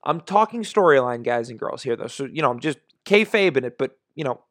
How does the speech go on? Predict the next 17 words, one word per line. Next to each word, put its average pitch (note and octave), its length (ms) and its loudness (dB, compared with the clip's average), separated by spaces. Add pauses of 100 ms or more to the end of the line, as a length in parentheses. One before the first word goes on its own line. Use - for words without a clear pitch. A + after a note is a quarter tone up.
(800)
just G#3 200 -8
trying C4 260 2
to A#3 80 0
paint G#3+ 280 -8
the - 60 -4
picture - 640 -6 (1800)
that F3+ 180 8
when G3 160 4
we G3 120 0
watch G#3 400 2
wrestling, F#3 800 -4 (1700)
we F3 140 -2
want F#3+ 240 2
to G#3 60 -2
suspend D3+ 540 -4
our C#3 80 2
disbelief. A#2+ 800 -8